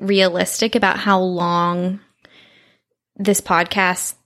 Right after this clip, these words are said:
takes us, like, the research, rewatching the episodes, recording. Um, so we had a little, a, a little tiff about time management.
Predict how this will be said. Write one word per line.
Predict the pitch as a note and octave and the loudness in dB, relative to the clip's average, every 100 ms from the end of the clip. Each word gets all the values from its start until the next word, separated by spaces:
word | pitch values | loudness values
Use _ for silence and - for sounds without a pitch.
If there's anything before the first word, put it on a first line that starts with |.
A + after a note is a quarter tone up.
| _ | _
takes | - F3+ - G#3+ | -2 -2 0 2
us, | A3+ C#4 - - | 4 2 -2 0
like, | G#3 F3+ E3 - | 2 2 0 0
the | F#3+ | 0
research, | F#3 A#3+ A#3+ A#3+ G#3+ G#3 - - | 2 2 2 2 2 0 -4 -2
rewatching | F#3+ F3 D#3 - E3+ | 0 2 0 -2 -4
the | - | -2
episodes, | G#3+ G#3 G#3 G#3 G3 F#3+ | -2 -2 2 2 2 0
recording. | F3+ F#3 F#3 F3+ F3+ F#3+ G#3+ C4 - - - - - | -4 -2 0 2 2 0 2 0 -2 -18 -18 -16 -4
Um, | G#3+ G3+ F#3 | 0 2 2
so | G3 | 0
we | A3+ | 2
had | C4 | 4
a | D4 | 4
little, | D4+ C4 G#3 - _ _ - | 4 2 0 -6 _ _ -2
a, | G#3+ - - | -2 -4 -8
a | A3+ | -6
little | A#3+ | -4
tiff | A#3 - C4+ C4 | -6 -2 0 0
about | A3+ G3+ - | -2 -2 -2
time | - G#3+ G#3 | 0 2 2
management. | F#3+ F#3+ F#3+ F#3+ E3+ B3+ | 2 0 -2 -4 -4 -4